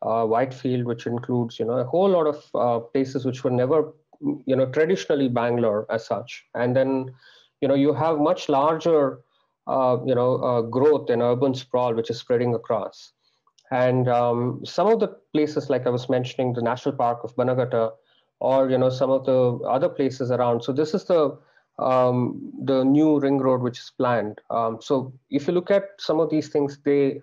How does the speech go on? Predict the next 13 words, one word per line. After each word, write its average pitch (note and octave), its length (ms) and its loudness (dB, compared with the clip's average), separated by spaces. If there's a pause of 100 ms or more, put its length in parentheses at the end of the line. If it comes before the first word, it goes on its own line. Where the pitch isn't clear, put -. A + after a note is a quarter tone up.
are C3+ 580 2
literally, B2+ 460 -2
you A#2+ 180 -2
know, A#2+ 300 0 (140)
uh, A2+ 220 -2
outside C#3+ 640 0 (540)
what D3 220 0
used G3 220 0
to F3+ 80 -4
be D#3 80 0
traditional C3 440 -2
Bangalore, B2 480 -2 (180)
but B2+ 160 -2